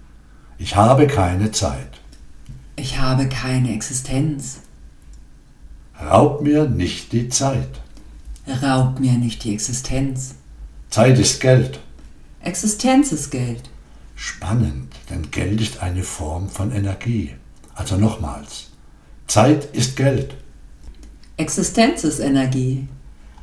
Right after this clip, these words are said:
Speaker 1: Es ist nicht zu wenig Zeit, die wir haben, sondern es ist zu viel Zeit, die wir nicht nutzen.
Speaker 2: Es ist nicht zu wenig Existenz, die wir haben, sondern es ist zu viel Existenz,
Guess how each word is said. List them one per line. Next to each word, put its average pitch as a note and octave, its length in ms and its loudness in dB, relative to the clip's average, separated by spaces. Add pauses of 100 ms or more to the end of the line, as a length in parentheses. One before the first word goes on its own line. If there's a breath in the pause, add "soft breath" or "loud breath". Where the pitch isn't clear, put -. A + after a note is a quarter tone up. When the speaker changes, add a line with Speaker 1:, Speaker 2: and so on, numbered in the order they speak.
(600 soft breath)
Speaker 1:
Es B2+ 200 0
ist G#2+ 240 2
nicht - 280 2
zu E3+ 140 4
wenig C#3+ 360 4
Zeit, D3 380 2
die F#2 120 -2
wir D#2 180 -2
haben, C#2+ 340 -8 (440)
sondern E2+ 440 -2
es - 160 -8
ist - 260 -10
zu - 80 -10
viel C3 400 2
Zeit, G2+ 440 -4 (100)
die F2+ 120 -4
wir E2 120 -4
nicht G2 400 -6
nutzen. - 460 -10 (960 soft breath)
Speaker 2:
Es C3+ 180 -2
ist C3 200 0
nicht E3+ 500 4
zu D#3 180 2
wenig C3 360 4
Existenz, C3 800 -4
die D3+ 160 2
wir B2+ 260 2
haben, A#2+ 480 -6 (380 loud breath)
sondern A#3 500 6
es C#3+ 200 0
ist - 340 -6
zu D4 240 2
viel D#3+ 340 0
Existenz, C3+ 920 -2